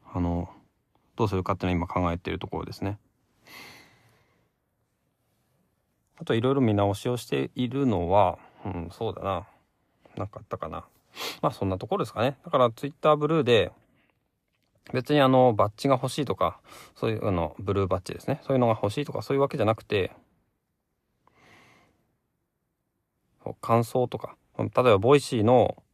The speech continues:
感想とかコメントとかをTwitterに共有するときに、あの、文字数制限で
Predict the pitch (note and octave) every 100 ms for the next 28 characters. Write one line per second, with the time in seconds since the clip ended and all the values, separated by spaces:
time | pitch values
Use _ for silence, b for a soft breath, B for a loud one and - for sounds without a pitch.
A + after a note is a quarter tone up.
0 | _ - G2+ G2+ G2+ F#2 F2+ - - -
1 | A2 F#2+ F#2+ - - G#2 B2 - - _
2 | _ - A#2+ A#2 A2+ A#2 A2+ A#2 A#2+ A#2
3 | A#2 G2+ F#2+ - _ _ _ _ _ _
4 | _ _ _ _ _ _ b b b b
5 | b - F#2+ E2+ F#2+ G2+ A2 A#2+ A2+ B2
6 | A2+ F2+ F2 -